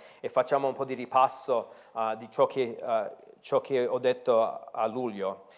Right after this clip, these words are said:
Quindi iniziamo da Isaia quaranta, versetto diciotto. "A chi vorreste assomigliare Dio? Con quale immagine lo rappresentereste? Un artista fonde l'idolo,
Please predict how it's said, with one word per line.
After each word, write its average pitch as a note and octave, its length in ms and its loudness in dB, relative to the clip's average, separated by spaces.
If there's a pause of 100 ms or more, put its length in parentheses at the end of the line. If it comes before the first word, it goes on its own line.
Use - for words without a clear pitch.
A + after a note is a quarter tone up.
(120)
Quindi E3+ 280 -2
iniziamo G#3 420 6
da D3 120 8
Isaia D#3+ 360 6
quaranta, E3 500 8
versetto D3+ 420 2
diciotto. A#2+ 680 0 (1500)
"A E3 120 6
chi B3+ 300 -2
vorreste C#3+ 800 4
assomigliare C3 800 2
Dio? A2+ 600 -6 (520)
Con F3 260 0
quale A#3 400 10
immagine D3+ 720 4
lo A#2+ 140 6
rappresentereste? B2+ 1200 2 (720)
Un C#3+ 120 -2
artista D3 500 2
fonde C#3+ 340 4
l'idolo, A2+ 680 0